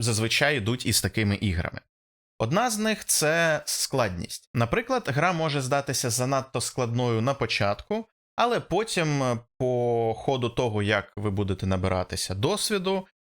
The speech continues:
і розуміти гру, вона буде все легшою і легшою. Також існує вірогідність, що найдосвідченіший гравець почне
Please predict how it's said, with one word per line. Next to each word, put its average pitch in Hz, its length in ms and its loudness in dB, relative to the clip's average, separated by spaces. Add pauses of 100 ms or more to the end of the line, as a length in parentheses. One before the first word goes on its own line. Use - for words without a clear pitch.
(200)
і 117 300 0
розуміти 113 680 2
гру, 226 380 0 (320)
вона 285 460 0
буде 151 500 0
все - 280 0
легшою 135 500 2
і 117 140 0
легшою. - 540 0 (200)
Також - 420 0
існує 165 540 0
вірогідність, 143 580 0
що 127 300 0
найдосвідченіший 113 1040 0
гравець 175 560 -2 (460)
почне 190 580 2